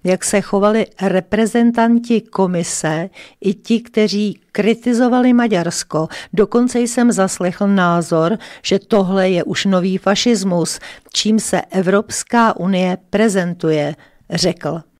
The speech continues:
Maďarsko v druhé polovině roku dva tisíce dvacet čtyři předsedá Radě Evropské unie. Viktor Orbán, maďarský premiér, tedy vystoupil na plenárním zasedání Evropského parlamentu s výzvou k zásadní transformaci Evropské unie,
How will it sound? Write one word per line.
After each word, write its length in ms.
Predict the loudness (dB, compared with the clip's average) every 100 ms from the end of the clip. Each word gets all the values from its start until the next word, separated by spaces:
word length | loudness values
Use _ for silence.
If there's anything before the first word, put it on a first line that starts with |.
| _ _ _ _ -10 -2
Maďarsko 540 | 0 2 0 0 -2
v 60 | 0
druhé 320 | 2 2 2
polovině 640 | 2 2 2 0 -2 -4 -8 _
roku 420 | -2 0 -2 -4 -4
dva 180 | -2
tisíce 400 | -2 -2 -2 -2
dvacet 460 | 0 0 -2 -4 -4
čtyři 420 | -12 -4 0 0
předsedá 560 | -2 -6 -2 0 2 2
Radě 340 | 0 0 -2 -4
Evropské 520 | -6 -4 -4 -4 -4
unie. 360 | -2 0 -2 -4 -12 _ -20 -20 -20 -4
Viktor 340 | -4 2 0 2
Orbán, 480 | 0 2 2 0 -2
maďarský 520 | -2 -2 -2 -4 -2
premiér, 500 | 0 2 2 2 0
tedy 280 | -2 -2 0
vystoupil 640 | -2 0 0 0 0 2
na 120 | 0
plenárním 640 | 0 0 2 2 2 0 0
zasedání 680 | -2 0 0 0 0 -2
Evropského 500 | -2 -2 -4 -2 0
parlamentu 640 | 0 -2 0 -2 -4 -4 -4
s 80 |
výzvou 600 | -2 0 0 2 2 0
k 80 | 0
zásadní 600 | -2 0 0 -2 0 0
transformaci 920 | 0 -2 -2 -2 -4 -2 -2 -4 -4
Evropské 520 | -2 -2 -4 -4 -6 -4
unie, 420 | -2 0 0